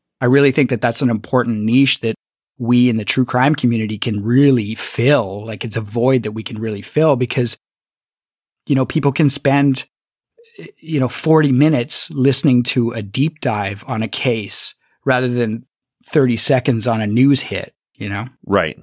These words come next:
Speaker 2: There's so much space where you're not limited to time constraints and you can make it as long as you want. And,
Speaker 1: Yeah.
Speaker 2: you know, and, and what you guys are doing, it's, I mean, I love the mission, the way that you guys are so victim centric and that you're trying to, you know, really bring awareness to these, these stories and maybe,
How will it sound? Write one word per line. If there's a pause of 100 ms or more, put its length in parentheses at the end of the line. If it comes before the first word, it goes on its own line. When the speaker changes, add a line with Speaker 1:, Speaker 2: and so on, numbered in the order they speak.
(420)
Speaker 2:
There's
so
much
space
where
you're
not
limited
to
time
constraints
and
you
can
make
it
as
long
as
you
want. (440)
And,
Speaker 1:
Yeah.
Speaker 2:
you
know,
and,
and
what
you
guys
are
doing,
it's,
I
mean,
I
love
the
mission,
the
way
that
you
guys
are
so
victim
centric (420)
and
that
you're
trying
to,
you
know,
really
bring
awareness
to
these,
these
stories
and
maybe,